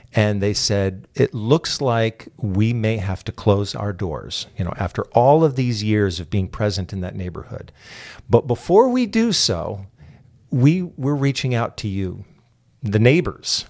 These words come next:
the community. Do you have any ideas about what we could do in the future?" I thought that was, uh, first of all, it took vulnerability.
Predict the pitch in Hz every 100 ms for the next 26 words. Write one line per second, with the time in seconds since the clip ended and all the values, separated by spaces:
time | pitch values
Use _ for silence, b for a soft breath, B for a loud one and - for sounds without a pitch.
0 | - 110 120 139 156 95 - _ b _
1 | _ _ - 90 123 170 156 139 127 110
2 | 101 101 104 104 92 92 92 98 98 92
3 | - 90 95 85 87 - _ _ _ _
4 | 104 87 - 92 - - - _ _ -
5 | 196 277 208 147 117 123 - - 120 -
6 | - 110 95 95 101 104 85 98 107 127
7 | 156 120 92 95 156